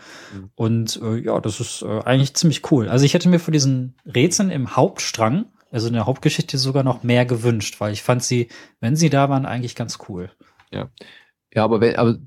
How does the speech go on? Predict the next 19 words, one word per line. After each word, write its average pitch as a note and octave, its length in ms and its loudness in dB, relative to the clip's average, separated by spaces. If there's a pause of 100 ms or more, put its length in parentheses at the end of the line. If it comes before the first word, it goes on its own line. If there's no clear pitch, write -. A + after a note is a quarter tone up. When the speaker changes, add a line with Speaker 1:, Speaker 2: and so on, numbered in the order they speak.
(140)
Speaker 1:
die B2+ 160 -2
sind B2 120 2
auch C3 140 2
wichtig C#3 300 4
in B2 80 4
der G#2+ 120 4
Hauptstory, A#2 460 2
damit A2 260 0
das A#2+ 120 0
Speaker 2:
Mhm. C3+ 60 -4
Speaker 1:
Pacing G#2+ 480 0
einigermaßen F#2+ 840 -4
stimmt. - 480 -10
Weil G2 300 -2
zwischen B2 340 0
den G#2+ 100 4
hektischen A2 480 0
Ballersequenzen, C3 960 0
ähm, G#2 280 -4